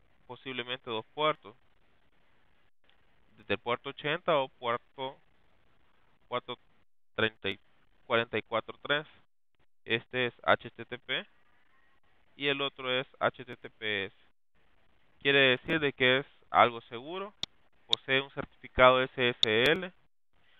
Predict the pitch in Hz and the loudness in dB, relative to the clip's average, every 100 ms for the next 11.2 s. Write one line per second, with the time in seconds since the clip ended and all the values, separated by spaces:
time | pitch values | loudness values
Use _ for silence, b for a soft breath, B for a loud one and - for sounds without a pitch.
0 | _ - 131 - 135 139 135 139 131 127 | _ -16 -16 2 6 8 6 4 -4 -2
1 | 127 131 139 131 127 117 113 123 127 - | 0 0 -4 -10 0 0 0 0 -2 -2
2 | - - - _ _ - _ - 131 135 | -12 -20 -20 _ _ -20 _ -8 -8 -4
3 | 120 117 110 110 117 120 113 120 120 120 | -6 -4 0 6 8 8 6 4 2 4
4 | 131 - _ - - - - _ - - | 0 -4 _ -4 -4 -20 -20 _ -20 -20
5 | - 117 127 131 - _ _ - - 135 | 0 8 8 8 2 _ _ -20 -4 -4
6 | - 123 - 123 120 110 - - _ _ | 2 2 6 6 6 2 -20 -20 _ _
7 | - - _ - - - - _ - - | -20 -20 _ -20 -20 -20 -20 _ -6 -6
8 | - - - - - - - _ - - | -20 -20 -20 -20 -20 -20 -20 _ -14 -14
9 | - - - - - - - _ - - | -20 -20 -6 -6 -6 -20 -20 _ -4 -4
10 | _ - - - - - - _ - 117 | _ -20 -6 -6 -6 -20 -20 _ -4 2
11 | 117 123 | 2 0